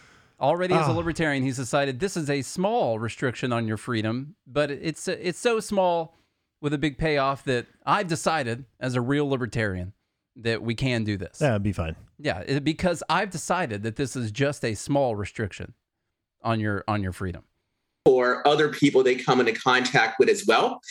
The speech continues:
Speaker 3: And that makes them very different from other infringements on liberty that are either much larger, as in the case of lockdowns, for example,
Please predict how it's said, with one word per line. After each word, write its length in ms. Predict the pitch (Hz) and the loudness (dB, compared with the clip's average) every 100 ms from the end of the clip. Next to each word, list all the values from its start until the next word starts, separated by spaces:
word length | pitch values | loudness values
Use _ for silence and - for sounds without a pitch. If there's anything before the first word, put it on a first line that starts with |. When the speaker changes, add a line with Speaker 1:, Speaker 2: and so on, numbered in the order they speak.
| - | -4
Speaker 3:
And 140 | 107 110 | 0 4
that 240 | 135 127 | 4 4
makes 260 | 135 135 - | 4 4 4
them 180 | 143 123 | 4 4
very 320 | 127 135 127 | 4 4 4
different 480 | 139 139 156 135 - | 2 4 2 2 2
from 180 | 120 - | 0 4
other 260 | 165 165 | 4 6
infringements 720 | 151 135 135 135 135 131 123 | 4 2 4 2 4 4 4
on 220 | 139 123 123 | 4 4 6
liberty 500 | 127 123 123 123 - - - | 6 6 4 2 -4 -2 4
that 100 | 120 | 6
are 160 | 120 | 6
either 280 | 143 135 131 | 4 4 4
much 420 | 117 123 139 - | 4 4 4 4
larger, 440 | 113 120 135 185 208 | 4 4 4 4 4
as 240 | 113 117 | 4 2
in 60 | 135 | 2
the 80 | 113 | 2
case 300 | 135 117 127 | 4 4 2
of 80 | |
lockdowns, 640 | 98 110 120 - 147 165 - | 2 4 4 4 4 2 2
for 100 | 180 | 2
example, 640 | 165 185 180 202 214 208 | 4 4 4 4 4 2